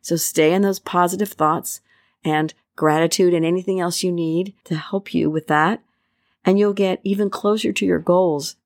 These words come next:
if you work with the law of attraction in a positive manner. Try my five-step plan and let me know how it works for you. I'd love to have your comments and suggestions. And one last hint, not only should you ask for this or something better,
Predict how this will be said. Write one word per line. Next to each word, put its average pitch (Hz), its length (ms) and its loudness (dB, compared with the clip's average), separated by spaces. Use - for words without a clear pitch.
if 156 240 0
you 180 140 2
work 165 400 0
with 170 340 2
the 143 120 0
law 143 240 -4
of - 80 -6
attraction 151 600 -2
in 160 160 -2
a 147 60 -2
positive 247 560 -2
manner. - 400 -2
Try 277 180 2
my 247 160 2
five-step 156 480 0
plan 139 320 -4
and 143 100 0
let 190 120 2
me 254 100 4
know 269 200 2
how 262 240 0
it - 80 -2
works 185 240 -4
for - 160 -8
you. 139 280 -6
I'd 185 180 0
love 214 340 2
to 214 60 2
have 196 180 0
your 180 80 2
comments 160 500 -4
and 170 100 -6
suggestions. 156 800 -4
And 208 180 4
one 233 200 4
last 254 300 -2
hint, 175 300 -2
not 208 240 2
only 220 380 2
should 180 260 -2
you 175 120 2
ask 156 320 0
for 180 80 -2
this 165 240 0
or 180 60 0
something 165 380 -2
better, 196 380 0